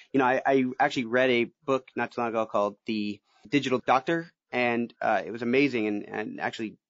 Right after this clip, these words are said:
Doctor Daniel Kraft from Singularity University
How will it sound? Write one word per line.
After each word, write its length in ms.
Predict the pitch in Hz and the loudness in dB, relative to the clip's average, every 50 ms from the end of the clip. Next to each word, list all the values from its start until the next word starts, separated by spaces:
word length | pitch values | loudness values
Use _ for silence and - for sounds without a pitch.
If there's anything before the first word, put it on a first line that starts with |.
| _ _ - | _ _ -4
Doctor 220 | 120 117 110 117 | -4 -4 -4 -2
Daniel 240 | 104 120 120 117 107 | -2 0 0 0 -2
Kraft 440 | - - - 139 135 120 110 - - | -2 0 2 2 4 2 2 -2 -6
from 420 | _ _ 113 110 107 107 107 107 107 - - _ _ _ - | _ _ -2 -2 0 0 0 -2 -4 -8 -16 _ _ _ 0
Singularity 440 | - 156 143 139 135 131 123 120 | 2 2 4 4 4 4 2 2
University 720 | 117 117 117 113 110 120 117 - - - 110 110 107 107 | 0 0 0 0 0 -2 -2 -2 -6 -6 -6 -6 -8 -10